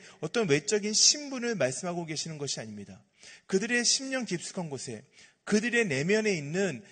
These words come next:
지배 구조를 말하고 있는 거예요. 그들의 마음 안에서 정말 무엇이 그들을 지배하고 있는가입니다. 여러분, 우리의 마음 안에 무엇이 우리를 지배하고 있습니까?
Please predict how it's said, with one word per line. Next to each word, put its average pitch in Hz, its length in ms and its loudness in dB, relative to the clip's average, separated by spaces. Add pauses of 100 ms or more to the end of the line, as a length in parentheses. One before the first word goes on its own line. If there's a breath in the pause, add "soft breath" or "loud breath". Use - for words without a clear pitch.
(160 loud breath)
지배 208 380 4
구조를 202 480 0
말하고 143 420 -2
있는 143 300 -8
거예요. 101 360 -12 (600 soft breath)
그들의 208 640 4
마음 170 360 6
안에서 170 540 2 (320 loud breath)
정말 214 300 4
무엇이 226 480 2
그들을 196 460 2
지배하고 185 540 4
있는가입니다. 123 680 -8 (480 soft breath)
여러분, 190 320 4
우리의 202 500 0
마음 165 320 2
안에 151 380 -2 (260 loud breath)
무엇이 214 440 0
우리를 160 280 -2
지배하고 127 460 -2
있습니까? 120 560 -12